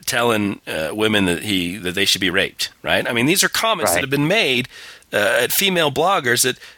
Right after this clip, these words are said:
Speaker 1: that, you know, "Is it a joke if we rape a, a feminist atheist, you know, a skeptic?" Uh, I'm actually wondering this. I mean, these, these are actual fucking comments.
Speaker 2: Yeah, they're, it,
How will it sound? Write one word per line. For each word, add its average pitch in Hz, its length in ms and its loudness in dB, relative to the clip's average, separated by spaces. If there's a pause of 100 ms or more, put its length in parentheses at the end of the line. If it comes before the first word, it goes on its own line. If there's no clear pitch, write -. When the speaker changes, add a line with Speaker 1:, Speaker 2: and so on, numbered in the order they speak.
(120)
Speaker 1:
that, 117 280 2
you 120 160 2
know, 113 240 2
"Is 127 180 2
it 123 80 2
a 110 80 2
joke 110 320 0
if 143 100 -2
we 123 120 2
rape 120 300 0
a, 90 600 0
a - 20 -20 (200)
feminist 127 600 0 (100)
atheist, 151 480 0
you 135 40 0
know, 135 220 2
a 95 160 0
skeptic?" - 680 0 (480)
Uh, 82 540 2 (100)
I'm 120 140 0
actually 120 300 0
wondering 147 360 0
this. 65 160 -2
I 117 60 -4
mean, 127 140 4
these, 226 140 2
these 240 240 0
are 220 80 0
actual 233 400 0
fucking - 360 0
comments. 262 640 -2 (300)
Speaker 2:
Yeah, 95 360 2
they're, 117 380 0
it, - 260 -2